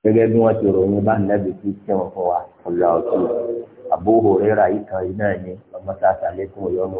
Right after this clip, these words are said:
rẹ̀ fún gbogbo àwọn ọ̀gá wa, àwọn sàhábà Ànábì wa Muhammad sallallahu alaihi wasallam. Nínú hadith tá a bí Huraira, Abu Huraira gbà wá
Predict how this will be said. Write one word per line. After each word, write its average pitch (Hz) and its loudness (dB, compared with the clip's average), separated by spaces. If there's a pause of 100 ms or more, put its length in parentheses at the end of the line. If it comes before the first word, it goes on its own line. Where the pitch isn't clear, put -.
rẹ̀ 87 -4
fún 95 -8 (720)
gbogbo 90 -2
àwọn 90 4
ọ̀gá 87 0
wa, 92 2
àwọn 90 -4
sàhábà 95 0
Ànábì 92 -2
wa 87 0
Muhammad 90 -14
sallallahu - -4
alaihi - -6
wasallam. - -2 (220)
Nínú 101 0
hadith 95 0 (120)
tá 101 2
a 101 2
bí 95 -4
Huraira, 95 -6 (240)
Abu 107 -6
Huraira 98 2
gbà 98 2
wá 85 4